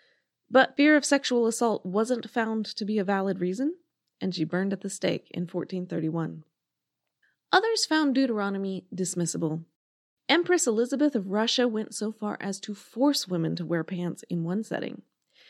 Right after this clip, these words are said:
Every Tuesday night, the entire court was required to come for a ball. Only the men had to dress as women, and the women had to dress as men. There was nothing Elizabeth loved better than a chance to show off her well-shaped legs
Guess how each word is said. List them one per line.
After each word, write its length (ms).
Every 340
Tuesday 480
night, 460
the 160
entire 460
court 320
was 180
required 840
to 100
come 220
for 200
a 40
ball. 400
Only 200
the 100
men 200
had 160
to 80
dress 260
as 200
women, 360
and 160
the 40
women 240
had 200
to 60
dress 360
as 140
men. 340
There 140
was 220
nothing 640
Elizabeth 520
loved 360
better 360
than 120
a 60
chance 440
to 120
show 400
off 220
her 140
well-shaped 800
legs 400